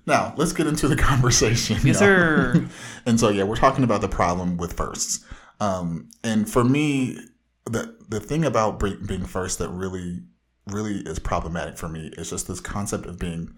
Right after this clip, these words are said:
Speaker 1: the first. It really overshadows the work of those that made being the first possible,
Speaker 2: Mm-hmm.
Speaker 1: right? And so you think about all these people, and you go, "Wow, oh my God, they got,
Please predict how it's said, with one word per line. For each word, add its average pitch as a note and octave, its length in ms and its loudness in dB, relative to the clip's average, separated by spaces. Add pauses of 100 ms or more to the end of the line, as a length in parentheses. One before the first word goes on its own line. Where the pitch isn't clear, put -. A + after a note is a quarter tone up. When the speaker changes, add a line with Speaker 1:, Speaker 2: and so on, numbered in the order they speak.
(320)
Speaker 1:
the F#2+ 100 -10
first. - 460 0
It F2+ 60 -8
really B2 360 -2
overshadows G2 800 -2
the E2+ 80 -4
work E2 380 -8
of E2 140 -10
those D#2 280 -8
that - 220 -10 (280)
made F#2 340 -6
being F2 200 -6
the - 80 -14
first - 240 -10
possible, - 500 -10
Speaker 2:
Mm-hmm. C3+ 500 -10
Speaker 1:
right? F2+ 180 -2 (300)
And A2+ 140 2
so B2 100 4
you A2 140 2
think D#3+ 240 0
about G#2 320 2
all G#2+ 120 0
these G2+ 140 -6
people, A2 240 -6
and G2 80 -6
you F#2 60 -10
go, F2+ 100 -10
"Wow, C3 680 -6
oh B2 60 -8
my A#2+ 160 -6
God, B2+ 380 -10
they B2 80 -10
got, A#2+ 240 -8